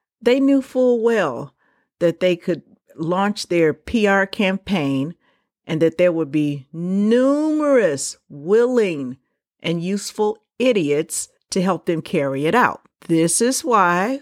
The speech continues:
we have seen on television, on social media, throngs of protesters, pro-Palestinian, pro-Hamas. You can be pro-Palestinian, but pro-Hamas denouncing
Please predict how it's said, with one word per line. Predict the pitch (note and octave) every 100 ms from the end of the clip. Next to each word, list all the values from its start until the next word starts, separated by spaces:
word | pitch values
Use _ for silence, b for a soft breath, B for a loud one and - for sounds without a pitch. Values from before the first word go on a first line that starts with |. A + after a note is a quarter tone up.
| _
we | E3 D#3+ E3
have | C#3
seen | - - F#3+ F3 F3 G3 A#3+ C#4 _
on | - E3 D#3+ D3 -
television, | A3 F#3+ F#3+ F#3 F3+ F3+ F#3 G3 G3+ - -
on | D#3 D3+ D#3 C3 B2+
social | - - F#3 - F#3+
media, | F3+ F3+ E3+ E3 D#3+ E3 E3+ _
throngs | E3+ F3+ F#3+ F#3+ F#3 F3+ D#3+ C#3+ C#3 - -
of | D3+ D3 C#3 _
protesters, | - E3+ D#3+ - - C3 - - G1+ - - _ _
pro-Palestinian, | - G3 F#3+ F#3+ F#3+ E3 E3 - - E3+ D#3+ B2+ C#2+ G#1+ - _
pro-Hamas. | - B3 A#3 A3+ B3 A#3+ A#3+ C4+ G#3+ - - - _
You | - -
can | E4+
be | B3+
pro-Palestinian, | B3 - E3 E3 D3+ C3+ C#3 - D#3+ C#3+ B2+ C3
but | D#3 D#3
pro-Hamas | - A#3+ A3+ A3 A3+ G#3+ A3 B3 E3 - - - - _
denouncing | D3 E3+ F3+ F#3+ G3+ G3 G3 E3+